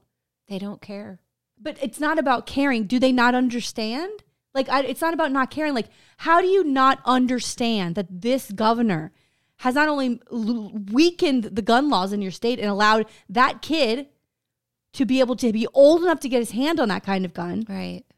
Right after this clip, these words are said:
Speaker 2: under this guy's watch? Basically, the, back to the police who did not go into the fucking school. How do
Speaker 1: Yeah.
Speaker 2: you vote for, like, that? I don't
Speaker 1: I
Speaker 2: understand that.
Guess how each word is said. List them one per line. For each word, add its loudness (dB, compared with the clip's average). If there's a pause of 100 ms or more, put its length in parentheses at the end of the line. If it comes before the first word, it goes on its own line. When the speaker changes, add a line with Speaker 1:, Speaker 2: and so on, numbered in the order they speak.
Speaker 2:
under 4
this 2
guy's 2
watch? 2 (720)
Basically, 2 (400)
the, 0 (140)
back 0
to -10
the 0
police 0
who -2
did -2
not 2
go -2
into -2
the -2
fucking -2
school. 0 (960)
How 2
do 4
Speaker 1:
Yeah. 2
Speaker 2:
you 4
vote -2
for, -6
like, -4
that? 0
I 2
don't 2
Speaker 1:
I 2
Speaker 2:
understand -2 (180)
that. -2